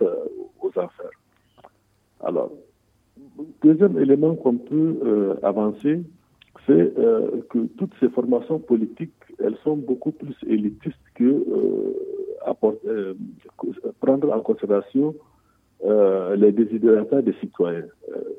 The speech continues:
ce sont des, c'est, c'est une gestion qui est clanique, ce qui est interdit par la Constitution, qui est un peu régionaliste, euh,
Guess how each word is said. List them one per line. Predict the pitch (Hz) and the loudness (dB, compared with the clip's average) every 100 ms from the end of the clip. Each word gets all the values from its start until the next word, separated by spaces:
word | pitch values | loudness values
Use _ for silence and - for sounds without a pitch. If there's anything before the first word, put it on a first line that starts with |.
| - | -6
ce | 104 | -6
sont | - 160 | 0 0
des, | 139 110 104 95 87 85 104 113 127 127 _ _ - | 4 6 6 4 -2 -4 -4 -2 -2 -4 _ _ -8
c'est, | - 117 107 - | -6 -4 -6 -2
c'est | |
une | 143 165 | -2 0
gestion | 127 123 - 151 120 - _ _ _ _ _ | 0 -2 -2 -2 -2 -4 _ _ _ _ _
qui | 104 | 0
est | 101 - | 0 2
clanique, | 120 117 131 170 170 - - _ _ _ _ | 4 4 4 0 -6 -14 -20 _ _ _ _
ce | - | -6
qui | - 110 | -4 -4
est | |
interdit | 104 104 104 - | -4 -2 -4 -2
par | 127 | -2
la | 123 110 90 - - | 0 0 0 -2 -6
Constitution, | 98 - - 156 170 _ _ _ _ _ | -10 -8 -4 -4 -6 _ _ _ _ _
qui | - 123 | 4 4
est | 143 | 6
un | 165 | 0
peu | - 175 156 104 127 | 0 6 6 6 6
régionaliste, | 127 120 123 117 120 165 - - _ _ _ _ _ _ - | 4 4 4 4 4 0 -4 -18 _ _ _ _ _ _ -4
euh, | 117 123 | 2 2